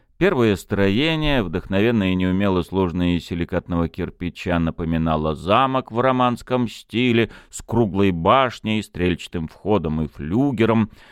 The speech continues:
Уникальный памятник дачной архитектуры. Но экскурсантам его лучше не показывать.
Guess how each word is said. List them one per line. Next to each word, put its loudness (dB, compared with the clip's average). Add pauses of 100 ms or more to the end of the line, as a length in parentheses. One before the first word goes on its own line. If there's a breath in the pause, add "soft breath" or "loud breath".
(160 loud breath)
Уникальный 2
памятник -2
дачной 2
архитектуры. 0 (480 soft breath)
Но 2
экскурсантам 0
его 2
лучше -2
не 0
показывать. 0